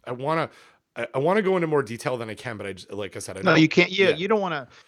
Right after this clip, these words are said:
Speaker 2: you don't wanna compromise your opsec, right?
Speaker 1: I don't. I
Speaker 2: <laughs>
Speaker 1: don't.
Speaker 2: Basically.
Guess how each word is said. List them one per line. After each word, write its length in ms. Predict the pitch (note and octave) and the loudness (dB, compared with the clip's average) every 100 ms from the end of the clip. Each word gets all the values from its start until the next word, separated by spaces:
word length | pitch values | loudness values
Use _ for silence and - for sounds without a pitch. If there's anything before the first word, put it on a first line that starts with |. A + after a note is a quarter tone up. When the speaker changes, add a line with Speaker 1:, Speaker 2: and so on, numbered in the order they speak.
| _ - - | _ -20 -4
Speaker 2:
you 100 | F3 | 2
don't 120 | A#3 | 2
wanna 120 | A#3 | 2
compromise 680 | E3 D#3+ D3+ G2+ F#2+ F2+ - | 2 0 0 0 0 0 -4
your 140 | G#2+ A2+ | 4 4
opsec, 380 | F#2+ - D2+ - | 4 -2 -10 -2
right? 160 | E2+ G#2 | 0 2
Speaker 1:
I 40 | |
don't. 520 | - - - - B2 | 2 0 -2 -4 -4
I 40 | C3 | 2
Speaker 2:
<laughs> 40 | |
Speaker 1:
don't. 180 | D#3+ B2+ | 2 8
Speaker 2:
Basically. 440 | C#3 D3+ - - | 8 8 4 -6